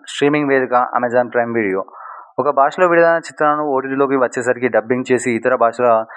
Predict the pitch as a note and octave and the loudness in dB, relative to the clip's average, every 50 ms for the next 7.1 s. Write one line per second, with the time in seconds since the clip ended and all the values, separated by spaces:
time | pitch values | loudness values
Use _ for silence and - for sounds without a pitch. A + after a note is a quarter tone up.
0 | - - - _ - - D3+ D3+ E3 D#3+ C#3+ C#3 C#3 C3+ C3+ B2+ C#3 C3 A#2+ A#2+ | -20 -20 -16 _ -4 -2 0 0 0 0 0 -2 -2 -2 0 0 0 2 2 0
1 | A#2 A2+ - C3+ B2+ A#2 A2+ A#2+ B2 - - - - C#3 C#3+ C#3+ C#3+ C#3 - B2 | -2 0 0 -2 -2 -2 -4 -8 -10 -16 -12 -4 0 0 2 2 2 2 0 -2
2 | A#2 A#2+ B2 B2+ B2+ B2 B2 B2 A#2+ A#2+ A#2 - G#2+ - - A#2+ A2+ A2 A#2 G#2+ | -4 -2 0 2 2 2 0 -2 -2 -2 -4 -6 -10 -6 -2 -2 -2 -2 -2 -4
3 | A2+ A#2+ - - A2+ G2 - - G2+ F#2+ G2+ - - - - - - - _ C3 | -4 -4 -2 -4 -4 -4 -6 -8 -10 -10 -10 -12 -14 -18 -18 -18 -18 -8 _ -2
4 | C#3 D#3 E3 E3 D#3 D#3+ - - C3+ C#3 C#3 C#3 C3 C#3 C3+ C3 B2+ C3 C3 C3+ | 0 2 2 0 0 -4 -2 0 2 2 2 2 0 0 0 0 0 0 2 2
5 | C3 B2+ A#2+ B2 B2+ - - C3+ B2+ A#2+ A#2 B2+ B2 A#2 C3 B2+ A#2 A2+ A2+ B2 | 2 2 0 0 -4 -8 -6 -2 -2 -2 -2 -2 -4 -2 -2 0 0 0 0 0
6 | B2+ B2+ B2+ B2+ A#2+ A#2+ A#2 A#2 A#2+ A#2+ A#2+ A#2+ A#2+ A#2 A2+ - A#2+ A#2 A#2 A#2 | -2 0 -2 -2 0 0 0 0 0 0 0 -2 -2 -4 -2 0 0 2 2 2
7 | A2+ | 0